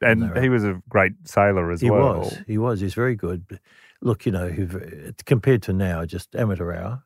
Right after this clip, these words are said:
Speaker 1: Yeah.
Speaker 2: But at the time, compelling. Uh, for example, that was seventy-four. Nineteen eighty, I think, he was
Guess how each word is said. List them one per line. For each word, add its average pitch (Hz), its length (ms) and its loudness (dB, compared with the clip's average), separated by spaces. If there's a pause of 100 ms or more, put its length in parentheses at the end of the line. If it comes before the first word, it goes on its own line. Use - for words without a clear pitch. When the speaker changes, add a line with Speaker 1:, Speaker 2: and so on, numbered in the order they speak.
(140)
Speaker 1:
Yeah. 87 240 0
Speaker 2:
But 95 200 -4
at 110 160 -4
the 92 100 -6
time, 98 480 -4 (520)
compelling. 98 680 0
Uh, 85 260 -6 (360)
for - 100 -4
example, 98 460 -2
that 104 120 -2
was - 320 -6 (100)
seventy-four. 90 720 -4 (140)
Nineteen 107 680 -2 (220)
eighty, 101 320 -2
I 85 80 -8
think, 101 240 -8 (240)
he 113 140 2
was 98 280 -4